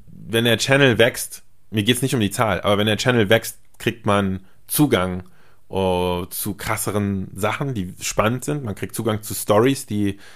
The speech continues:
andere Leute nicht einfach so mitnehmen können. Und man kriegt halt auch einfach,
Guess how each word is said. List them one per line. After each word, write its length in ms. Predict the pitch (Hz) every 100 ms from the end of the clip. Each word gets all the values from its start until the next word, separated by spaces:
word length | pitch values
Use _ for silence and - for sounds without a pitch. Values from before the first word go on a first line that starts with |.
| - -
andere 280 | - 110 110
Leute 240 | 107 107 107
nicht 220 | 120 120
einfach 240 | 113 113
so 280 | 110 120 117
mitnehmen 400 | 117 117 127 135
können. 340 | - 143 156 160 - - - - - -
Und 640 | 127 131 131 131 131 - -
man 240 | 110 110
kriegt 280 | - 135 127
halt 340 | 127 123 -
auch 260 | 107 107 -
einfach, 840 | 101 113 113 - 131 131 - -